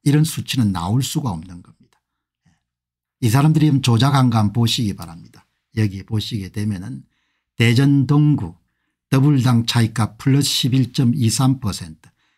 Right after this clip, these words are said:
대전 중구 더불당 차이값 플러스 십점팔사 퍼센트, 대전 서구갑 더불당 이름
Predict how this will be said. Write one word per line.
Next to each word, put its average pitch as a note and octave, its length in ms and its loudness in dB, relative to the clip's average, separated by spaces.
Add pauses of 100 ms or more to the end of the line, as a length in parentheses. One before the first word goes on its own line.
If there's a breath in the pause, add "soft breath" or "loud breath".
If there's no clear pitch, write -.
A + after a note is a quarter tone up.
(160)
대전 C#3+ 460 4
중구 D#3 500 2 (400)
더불당 C#3 500 2
차이값 A2+ 480 -2
플러스 C3 300 0
십점팔사 C#3 1000 -2
퍼센트, F2 460 -10 (440)
대전 C#3+ 400 4
서구갑 C3+ 580 -2 (280)
더불당 C#3 460 4
이름 A2+ 300 0